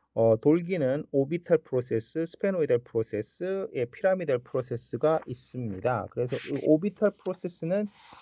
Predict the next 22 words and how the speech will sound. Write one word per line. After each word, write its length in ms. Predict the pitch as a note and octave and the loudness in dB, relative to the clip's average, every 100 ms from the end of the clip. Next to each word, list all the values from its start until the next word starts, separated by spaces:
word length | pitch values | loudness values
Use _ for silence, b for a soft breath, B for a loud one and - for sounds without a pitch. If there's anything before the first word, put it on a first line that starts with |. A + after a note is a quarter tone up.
| - B2+ | -6 0
어, 480 | B2 A2+ G#2+ G#2 - _ _ _ - | 2 2 -2 -6 -10 _ _ _ -4
다시 240 | C3 - | -4 -2
복습을 520 | - D3 - F3 D3 | 0 0 0 -2 0
해서 160 | C#3+ C3 | 2 0
잠깐 400 | - A#2+ C3+ C3+ | -4 0 2 2
기억을 440 | B2+ D3+ C#3 C3+ D#3 | 6 6 6 2 0
해보신다면 1080 | A#2+ C#3 - D#3+ D3 C#3 G#2 G#2+ D3 F3 F3 - | -2 -4 -4 -4 -2 -2 -2 0 0 0 -4 -2
안와 720 | C#3+ D3 C#3+ D3 F3 F#3+ F#3+ | 0 2 2 4 4 4 0
내에 420 | D#3 A2 B2 D3 | 0 -2 0 0
있는 720 | - B2+ A#2 A#2 D3 C3 G#2 - | 0 -4 -4 -4 -4 -4 -6 -4
뼈 220 | E3+ E3+ | -2 -2
중에 400 | D#3 D#3 F#3 F#3+ _ _ _ | -6 -8 -6 -8 _ _ _
하나였던 640 | G#3 G#3 C#3 B2+ A#2+ A2+ | -4 -2 -2 -2 0 0
것이고 420 | G#2 A2 A#2 C#3 B2+ _ | -2 -4 -4 -4 -6 _
가장 380 | - C3 E3 F3 | -8 0 2 2
작은 420 | - B2+ C3 E3 | -2 0 2 0
부분이라고 580 | D#3+ D#3+ D3+ C3+ A2+ G2+ | -4 -4 -2 0 0 -2
말할 280 | G2+ G2+ G#2+ | -4 -2 -4
수 100 | B2+ | -6
있을 120 | A#2 | -10
정도로 260 | - A2 A#2 | -8 -8 -6
조그맣게 800 | F3+ F3 G3 G3 G3 B2 A#2+ | -4 -4 0 -2 -2 0 0